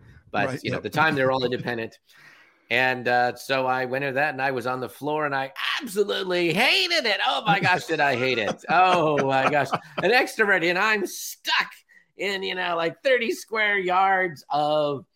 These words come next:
Speaker 1: comforters, lamps and pictures, and area rugs.
Speaker 2: Oh,
Speaker 1: That was my
Speaker 2: no.
Speaker 1: kingdom. Oh, my gosh, I hated it so much. But I was interested in training
Speaker 2: Mm-hmm.
Speaker 1: and in internal communications, and so that's a path that I was able to go.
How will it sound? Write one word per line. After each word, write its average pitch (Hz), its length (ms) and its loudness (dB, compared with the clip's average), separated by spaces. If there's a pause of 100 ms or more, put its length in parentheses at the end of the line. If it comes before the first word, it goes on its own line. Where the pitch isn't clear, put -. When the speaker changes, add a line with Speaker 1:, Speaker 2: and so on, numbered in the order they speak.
(840)
Speaker 1:
comforters, 208 960 2
lamps 240 380 0
and 226 140 -4
pictures, 196 640 0
and 147 240 -6
area 220 280 2
rugs. 120 440 -4
Speaker 2:
Oh, 156 60 -10
Speaker 1:
That 156 240 0
was 156 180 0
my - 280 2
Speaker 2:
no. 139 80 0
Speaker 1:
kingdom. 143 680 -2
Oh, 214 240 2
my 190 220 0
gosh, 160 300 0
I 131 160 0
hated 135 280 -2
it 120 120 -4
so 127 160 -4
much. 120 440 -8
But 208 260 2 (760)
I 123 80 -2
was 139 140 -6
interested 120 440 -8
in 92 120 -12
training 170 720 -4
Speaker 2:
Mm-hmm. 117 320 -10 (120)
Speaker 1:
and 113 160 -8
in 110 120 -10
internal 110 360 -6
communications, 107 840 -4
and 95 120 -12
so 95 400 -6 (120)
that's 107 220 -2
a - 60 -8
path 104 360 -2
that 90 120 -6
I 90 40 -6
was 87 160 -8
able 87 240 -8
to 82 220 -12
go. 78 120 -12